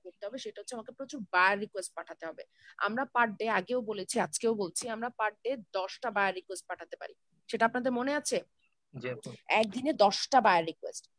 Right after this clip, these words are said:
Speaker 1: দশটা buyer request হচ্ছে আমাদের per day limitation। Per day যদি দশটা করে buyer request পাঠাই, তখন Fiverr দেখে যে এই সেলারটা try করছে,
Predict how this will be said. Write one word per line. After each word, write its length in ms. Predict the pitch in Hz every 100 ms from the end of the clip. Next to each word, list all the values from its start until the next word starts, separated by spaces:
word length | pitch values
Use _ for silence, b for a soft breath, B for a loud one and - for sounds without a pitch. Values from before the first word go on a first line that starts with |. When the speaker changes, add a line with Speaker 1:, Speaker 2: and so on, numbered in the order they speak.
| _ _
Speaker 1:
দশটা 380 | 185 196 - 294
buyer 260 | 294 247 254
request 520 | 254 302 294 - -
হচ্ছে 220 | 262 -
আমাদের 280 | 254 247 311
per 200 | 285 233
day 200 | 190 220
limitation। 580 | 220 226 226 170 - - _ b b b
Per 180 | 247 254
day 120 | 311
যদি 220 | 311 320 302
দশটা 340 | 202 208 285
করে 180 | 294 294
buyer 280 | 196 190 214
request 320 | 240 247 -
পাঠাই, 300 | 175 - - - - -
তখন 340 | 208 - 330 320
Fiverr 420 | 247 196 208 208
দেখে 480 | 190 165 - 294 294
যে 180 | 220 -
এই 280 | - 302 330
সেলারটা 580 | - 240 190 170 - 254
try 340 | - 247 226
করছে, 460 | 247 180 - - 330